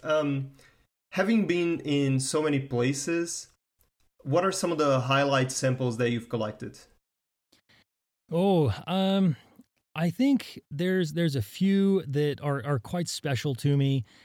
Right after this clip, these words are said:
Speaker 2: Um, I collected samples of, uh, coesite-bearing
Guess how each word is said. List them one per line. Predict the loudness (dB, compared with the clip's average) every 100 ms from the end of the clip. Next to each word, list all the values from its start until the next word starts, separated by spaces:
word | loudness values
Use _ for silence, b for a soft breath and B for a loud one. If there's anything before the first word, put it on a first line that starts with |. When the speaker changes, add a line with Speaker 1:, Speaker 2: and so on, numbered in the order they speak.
| b -6
Speaker 2:
Um, | -2 0 0 0
I | -2
collected | -2 -2 -2 -2 -4
samples | -4 -2 -2 0 -2 -4 -4
of, | -2 0 0 0 -2 -4
uh, | -4 -2 -2 -2 -4 -10 _ -20 _ _ _ _
coesite-bearing | -6 0 0 0 0 -2 0 0 2 2 2 0